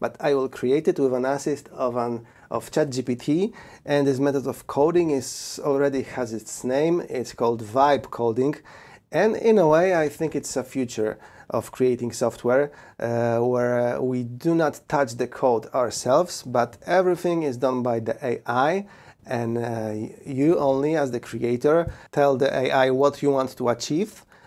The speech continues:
You have to describe your project, and A I chatbot does all the technical work for you. And my goal today is to make it as simple for you, uh, to help you as much as I can to start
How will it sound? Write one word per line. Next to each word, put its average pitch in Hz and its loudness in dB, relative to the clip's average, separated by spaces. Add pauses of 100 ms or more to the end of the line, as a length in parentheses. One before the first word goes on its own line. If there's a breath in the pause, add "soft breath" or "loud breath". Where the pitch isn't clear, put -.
You 123 -2
have 123 -2
to - -8
describe 123 0
your 120 0
project, 220 2 (120)
and 123 -4
A 147 4
I 123 2
chatbot 139 2
does 131 0
all 151 4
the 147 -2
technical 120 -2
work 113 -2
for 117 0
you. 113 -6 (380 loud breath)
And 147 -2
my 143 4
goal 190 6
today 185 4
is - -2
to 170 0
make 165 2
it - -2 (420)
as 220 2
simple 170 2
for 139 2
you, 135 0 (400 loud breath)
uh, 127 2
to 117 -12
help 151 2
you 143 0
as 143 2
much 147 0
as 131 0
I 123 2
can 151 0
to 143 0
start - 2